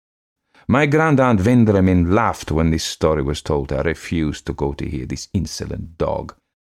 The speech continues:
and added that it might be quite possible, by the aid of spells and infernal pacts, to kill a gentil donna, but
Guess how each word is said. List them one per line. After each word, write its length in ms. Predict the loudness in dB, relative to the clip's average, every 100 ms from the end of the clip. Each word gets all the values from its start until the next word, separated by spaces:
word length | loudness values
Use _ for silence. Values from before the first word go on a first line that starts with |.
| _ _ -6
and 140 | -4
added 340 | -2 0 0 0
that 160 | -2
it 100 | -2
might 200 | -2 -2
be 100 | -6
quite 340 | -4 -4 -4 -6
possible, 520 | -6 -4 -8 -6 -8
by 180 | -6 -8
the 140 | -6 -6
aid 240 | -4 -4
of 100 | -8
spells 600 | -12 -4 -4 -2 -6 -6
and 120 | -4
infernal 480 | -6 -4 -2 -2 -4
pacts, 560 | -6 -6 -6 -8 -18 -20 _ _
to 100 | -6
kill 360 | -4 0 2 2
a 60 | 2
gentil 500 | 2 2 2 -2 0
donna, 380 | 0 0 -2 -6 -16 -6
but 420 | -2 0 0 -6